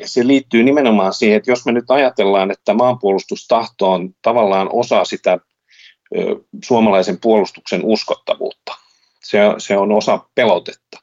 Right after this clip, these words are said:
Ö, se, että täällä on maanpuolustustahtoista väkeä, niin sen olisi tarkoitus nimenomaan estää, estää sotia ja estää ketään tänne hyökkäämästä. Ja, ja nyt mun mielestä niin kuin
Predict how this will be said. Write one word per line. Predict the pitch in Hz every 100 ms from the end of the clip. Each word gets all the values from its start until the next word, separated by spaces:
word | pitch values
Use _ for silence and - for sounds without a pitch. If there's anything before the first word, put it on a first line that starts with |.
| _ _ - - - _ -
Ö, | 92 95 92 - -
se, | - 101
että | - 95
täällä | 117 104 104
on | 101
maanpuolustustahtoista | 113 107 107 104 - 107 - 95 110 107 104
väkeä, | 110 107 104 101
niin | 101
sen | 95 104
olisi | 107 104
tarkoitus | 107 104 104 107 -
nimenomaan | 107 104 104 110
estää, | 113 - - 82 - _ _ _ - - _
estää | - 143 - 104
sotia | 95 - 92 92 90
ja | 92
estää | 107 - - -
ketään | 101 - 90
tänne | 87 92 -
hyökkäämästä. | 113 - - - - - - - _ _ _ _ _ _ _ _ _ _ - - -
Ja, | 113 104 -
ja | 110
nyt | 120 -
mun | 123
mielestä | 127 117 -
niin | 107 104
kuin | 101